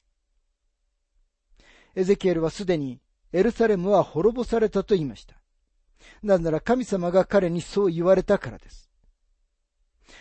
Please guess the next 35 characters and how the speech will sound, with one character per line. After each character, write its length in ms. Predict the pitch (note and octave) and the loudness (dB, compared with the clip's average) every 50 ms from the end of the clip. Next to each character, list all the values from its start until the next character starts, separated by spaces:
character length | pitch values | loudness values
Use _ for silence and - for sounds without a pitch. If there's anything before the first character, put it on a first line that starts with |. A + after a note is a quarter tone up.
| - _ _ - | -20 _ _ -4
で 120 | A#3 A#3 | -2 0
も、 120 | G#3+ G3+ G3+ | 0 0 0
ま 140 | A#3 C4 | 0 2
だ 140 | A3+ A3 F3+ | 4 2 2
そ 160 | - - G3 | 2 0 -2
の 100 | A#3 C4 | -4 -2
こ 140 | A#3+ B3 A#3+ | -4 -6 -6
と 120 | - B3+ A3+ | -4 -2 -2
に 100 | F#3+ - | -2 -2
関 220 | - F3+ F#3 F3 | -2 -4 -4 -4
す 140 | - - F3+ | -6 -6 -4
る 140 | E3 D#3 B2+ | -4 -4 -4
情 280 | A#2+ D#3+ G#3 A3+ A3 | 0 2 2 2 2
報 160 | E3 G3 G#3 | 0 0 2
を 80 | G3+ G3+ | 4 4
得 80 | G#3+ G3+ | 4 4
て 140 | - D#3+ | 2 0
は 100 | E3 E3+ | 0 0
い 100 | D#3 C#3+ | 0 0
ま 120 | C#3+ D#3+ E3 | -2 -4 -4
せ 140 | - D#3+ C3+ | -4 -6 -8
ん 60 | A2+ | -8
で 80 | G2 | -10
し 100 | F#2+ - | -16 -20
た。 120 | - - _ _ _ _ _ _ _ _ _ _ _ _ _ _ _ _ _ _ _ _ _ _ _ _ - - - - - _ | -20 -20 _ _ _ _ _ _ _ _ _ _ _ _ _ _ _ _ _ _ _ _ _ _ _ _ -20 -20 -20 -20 -18 _
町 320 | G3 F#3 F3+ E3+ - A3 | -2 0 0 0 0 -2
の 120 | A#3 A3 E3+ | 0 0 0
崩 200 | - F#3+ A3+ A#3 | 2 2 0 0
壊 240 | - - G#3+ A3 G#3+ | 0 0 0 0 0
の 120 | G#3+ G#3+ | 0 0
ニ 120 | A3 A3+ | 0 0
ュ 20 | G#3 | 0
ー 20 | |
ス 160 | - - - | -2 -4 -8
が 260 | B2+ C#3+ B2+ A2+ G#2+ | -8 -8 -8 -8 -10